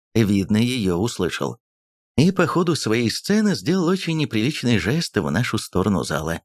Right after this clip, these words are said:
Ну, та вообще в обмороке лежит. А остальные зрители ничего себе, в порядке.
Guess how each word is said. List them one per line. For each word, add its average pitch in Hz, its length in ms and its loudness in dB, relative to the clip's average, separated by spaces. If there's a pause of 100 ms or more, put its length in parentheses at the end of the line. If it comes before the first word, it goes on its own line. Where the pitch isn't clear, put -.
(160)
Ну, 185 460 0
та 165 200 -4
вообще 135 420 0
в 90 120 -2
обмороке 185 560 0
лежит. 92 420 -2 (540)
А 113 140 4
остальные 107 460 2
зрители 107 360 0
ничего 98 460 0
себе, 143 420 -6
в - 140 -20
порядке. 90 600 -2